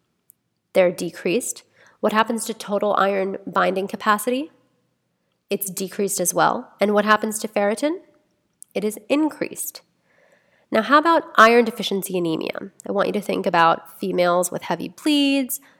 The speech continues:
an older person who has colon cancer, gastritis, diverticulosis, they have occult bleeding. What happens to iron levels? They're decreased.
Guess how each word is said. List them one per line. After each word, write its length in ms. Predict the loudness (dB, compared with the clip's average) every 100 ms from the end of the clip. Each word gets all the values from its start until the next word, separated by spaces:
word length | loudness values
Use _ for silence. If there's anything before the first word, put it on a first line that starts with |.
| -6
an 120 | -2
older 240 | 0 2 0
person 540 | 0 -2 -2 0 0
who 100 | -2
has 200 | -6 -8
colon 400 | 0 4 4 4
cancer, 600 | 0 -2 -2 -4 -4 -4
gastritis, 840 | -6 -8 2 6 8 8 6 2
diverticulosis, 1120 | -2 -2 -4 -6 2 4 4 4 2 2 0 -2
they 100 | -2
have 140 | 0
occult 400 | -4 -2 0 0
bleeding. 420 | -4 -6 -6 -8 -14 _ _ _ _ _
What 240 | 2 2
happens 500 | 6 4 4 2 -4
to 120 | -4 0
iron 340 | 2 4 2
levels? 520 | 0 0 -4 -4 -8 -10 _ _ _ _ _ _ _ _ _ _ _
They're 120 | -4 -4
decreased. 800 | -4 -8 -6 -4 -2 -4 -12